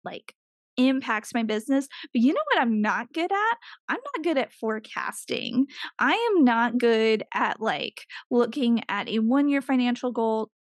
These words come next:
three years, five years, and, like, see how it all plays out together. I'm not good at analyzing that. Like, yes, I, I can analyze my current numbers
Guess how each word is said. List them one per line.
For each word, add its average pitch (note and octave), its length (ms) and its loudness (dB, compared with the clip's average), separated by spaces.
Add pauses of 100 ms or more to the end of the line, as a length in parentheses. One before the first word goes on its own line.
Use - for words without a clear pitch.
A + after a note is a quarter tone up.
(140)
three C4+ 240 0
years, A#3 420 2
five B3+ 320 0
years, A#3 320 0
and, A3+ 140 -6
like, D#3+ 180 -10
see B3+ 280 -2
how A#3 180 -2
it A3 160 -4
all G3 180 -4
plays A#3 340 -4
out - 160 -4
together. - 380 -4
I'm B3+ 160 2 (840)
not F#4 240 0
good G#4 180 4
at - 80 -2 (100)
analyzing B3+ 520 2
that. - 180 -2
Like, C#4 160 0
yes, F4 300 0 (120)
I, C#4 280 -6
I B3+ 100 -8
can B3+ 180 2
analyze B3 600 2
my G3+ 180 -4
current F#4 380 -4
numbers B3+ 760 0